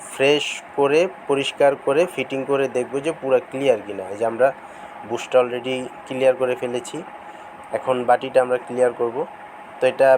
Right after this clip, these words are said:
বেশিও ঘষা যাবে না, হালকা যেতটুকু প্রয়োজন সেতটুকুই করতে হবে। তো আমরা মোটামুটি আইডিয়া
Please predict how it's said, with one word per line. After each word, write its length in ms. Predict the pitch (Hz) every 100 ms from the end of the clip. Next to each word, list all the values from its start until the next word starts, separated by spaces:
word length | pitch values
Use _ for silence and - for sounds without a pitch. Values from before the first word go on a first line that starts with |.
| 127
বেশিও 360 | 135 - 151 160 156 127
ঘষা 220 | 123 147 147
যাবে 200 | 135 135
না, 60 | 123 131
হালকা 280 | 120 123 131 131
যেতটুকু 460 | 127 139 127 123 -
প্রয়োজন 360 | - 151 151 160 156
সেতটুকুই 440 | 127 139 131 123 120
করতে 240 | 131 - 131
হবে। 180 | 120 139 - - - - - -
তো 40 | 147
আমরা 160 | 143 143 143
মোটামুটি 500 | 143 151 147 139 160 143
আইডিয়া 300 | 131 127